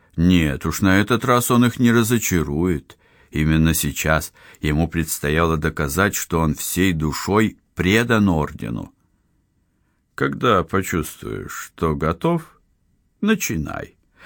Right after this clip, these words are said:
сказал Поуль Хольт и опустился на стул перед компьютерным монитором.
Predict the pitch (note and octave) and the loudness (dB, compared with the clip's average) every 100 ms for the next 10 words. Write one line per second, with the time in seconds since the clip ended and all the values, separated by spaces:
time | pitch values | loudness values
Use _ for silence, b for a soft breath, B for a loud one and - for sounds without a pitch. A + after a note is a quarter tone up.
0 | B - F#2+ F2 F#2 E2+ - F2+ E2 D#2+ | B -2 0 4 4 2 2 4 4 0
1 | - C3+ D3 - - b b - E3+ D3+ | 0 2 2 -2 -16 b b 2 2 4
2 | A#2+ G#2+ - C#3+ C#3 A#2+ G#2 F#2+ - C3+ | 2 0 2 2 2 4 4 4 0 0
3 | D3 C#3 A2 A2 - G2 F2 G#2+ A2 G#2 | 0 2 2 2 2 0 2 2 2 2
4 | G2 G2 F#2 F2+ F2+ F2 D#2+ C2 A1+ C2+ | 2 4 6 6 6 4 0 -4 -6 -8